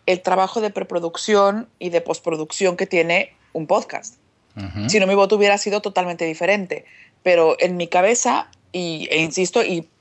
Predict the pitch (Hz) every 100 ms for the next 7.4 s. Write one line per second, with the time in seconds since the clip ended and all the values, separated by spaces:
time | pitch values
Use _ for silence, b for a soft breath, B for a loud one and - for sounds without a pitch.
0 | - 165 165 202 208 208 208 220 226 196
1 | 185 175 170 190 202 185 156 151 160 160
2 | 175 175 202 - B B B B B B
3 | _ - - 196 185 190 - _ 196 196
4 | 208 214 233 247 226 208 214 262 202 196
5 | 202 143 - _ _ _ _ _ _ 180
6 | 196 208 220 233 220 226 - 220 185 170
7 | 185 196 262